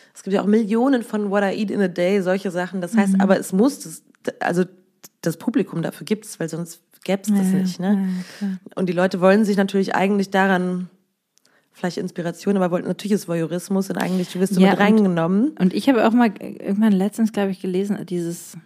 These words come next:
Speaker 2: oder war das auch in einer, weiß ich nicht, also dieses Vergleichen, ne, das,
Speaker 1: Mhm.
Speaker 2: die, sich permanent vergleichen ist eigentlich etwas, wodurch man sich eine Bestätigung,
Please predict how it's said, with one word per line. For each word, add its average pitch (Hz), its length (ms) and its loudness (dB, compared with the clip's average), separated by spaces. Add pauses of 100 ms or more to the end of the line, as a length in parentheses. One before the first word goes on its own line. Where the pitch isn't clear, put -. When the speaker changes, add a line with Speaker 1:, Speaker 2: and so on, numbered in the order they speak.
(180)
Speaker 2:
oder 151 160 -14
war 156 100 -10
das 170 140 -10
auch - 220 -14
in 180 120 -4
einer, 175 100 -4 (300)
weiß 175 160 -6
ich 190 80 -8
nicht, 165 160 -6
also 175 160 -2
dieses 170 360 -4
Vergleichen, 170 640 -2
ne, 175 140 -2
das, 170 240 -6 (120)
Speaker 1:
Mhm. 175 380 -10 (320)
Speaker 2:
die, 170 80 -10
sich 165 180 -10
permanent 220 460 2
vergleichen 170 600 -4
ist - 200 -10
eigentlich 190 800 -6 (300)
etwas, 180 540 -6
wodurch 170 640 -4
man 175 320 -2
sich 165 300 -8
eine 170 120 -6
Bestätigung, 170 800 -4